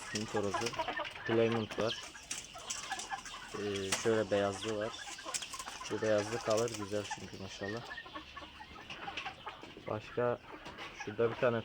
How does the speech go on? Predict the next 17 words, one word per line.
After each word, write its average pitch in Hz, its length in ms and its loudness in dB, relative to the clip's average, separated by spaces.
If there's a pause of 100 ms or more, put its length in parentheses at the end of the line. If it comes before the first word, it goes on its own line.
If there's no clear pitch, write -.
koyu 110 240 6
var 101 160 6 (300)
bunun 101 160 0
kardeşi. 95 600 0 (2750)
Ee, 101 140 -10 (300)
küllü 110 260 0
Hint'i, 110 460 -4 (360)
küllü 107 200 -6
Hint - 360 0 (500)
şeyi, 101 200 6
horozu. 101 520 2 (1200)
Şurada 113 300 4
da 123 100 4
şöyle 120 360 2
bir 104 100 6
horoz 101 240 0
var. 131 140 2